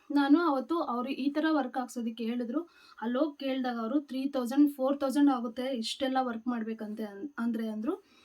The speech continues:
ಅದಕ್ಕೆ ನಾನು ಸೈಲೆಂಟಾಗಿ ಬಂದು ಮಿಷಿನ್ ವರ್ಕ್ ಹಾಕ್ಸ್ಕೊಂಡೆ. ಇದು ಎಷ್ಟು ಅಂದರೆ ಇದ್ರ ಕಾಸ್ಟ್ ಮಾತ್ರ ಹೇಳ್ತೀನಿ ನಾನು, ತೌಸಂಡ್ ಹಂಡ್ರೆಡ್ ರುಪೀಸ್ ಅಷ್ಟೇ ಇದು ವರ್ಕು. So, ಅದೇ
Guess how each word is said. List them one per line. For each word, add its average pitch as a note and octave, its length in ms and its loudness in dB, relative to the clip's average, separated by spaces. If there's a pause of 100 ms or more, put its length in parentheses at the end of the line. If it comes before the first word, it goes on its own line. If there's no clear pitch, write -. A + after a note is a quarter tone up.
(280)
ಅದಕ್ಕೆ A3+ 300 -4
ನಾನು A3+ 420 -2 (240)
ಸೈಲೆಂಟಾಗಿ B3 560 0
ಬಂದು A3+ 460 0 (360)
ಮಿಷಿನ್ C#4+ 420 8
ವರ್ಕ್ B3 180 0
ಹಾಕ್ಸ್ಕೊಂಡೆ. A3+ 880 -4
ಇದು A#3 180 -2
ಎಷ್ಟು A#3+ 320 0
ಅಂದರೆ C#4+ 640 2
ಇದ್ರ A3+ 160 -4
ಕಾಸ್ಟ್ A#3 420 -2
ಮಾತ್ರ A#3 300 -2
ಹೇಳ್ತೀನಿ A3 440 0
ನಾನು, A#3 340 -2 (480)
ತೌಸಂಡ್ D4 600 4
ಹಂಡ್ರೆಡ್ A#3 360 0
ರುಪೀಸ್ C#4 300 -2
ಅಷ್ಟೇ A3+ 320 -4
ಇದು A3+ 400 -2 (300)
ವರ್ಕು. A3+ 480 -4 (320)
So, - 100 -6 (160)
ಅದೇ C4+ 340 2